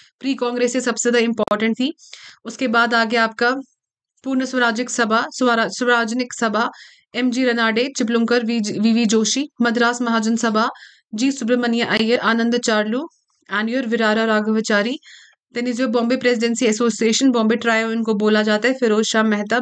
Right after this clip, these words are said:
बदरुद्दीन तैयब जी and केटी तिलंग, ठीक है। ये इंपॉर्टेंट ऑर्गेनाइजेशंस हैं, नाम है, ये आप याद रखोगे। And आप मेन centers of the revolt जो है वो याद रखोगे और उनके लीडर्स कौन से थे। And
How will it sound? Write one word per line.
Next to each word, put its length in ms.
बदरुद्दीन 400
तैयब 220
जी 120
and 120
केटी 260
तिलंग, 360
ठीक 120
है। 80
ये 160
इंपॉर्टेंट 340
ऑर्गेनाइजेशंस 720
हैं, 80
नाम 300
है, 60
ये 60
आप 180
याद 260
रखोगे। 400
And 200
आप 180
मेन 320
centers 440
of 80
the 100
revolt 320
जो 160
है 100
वो 160
याद 280
रखोगे 320
और 140
उनके 180
लीडर्स 340
कौन 220
से 240
थे। 100
And 200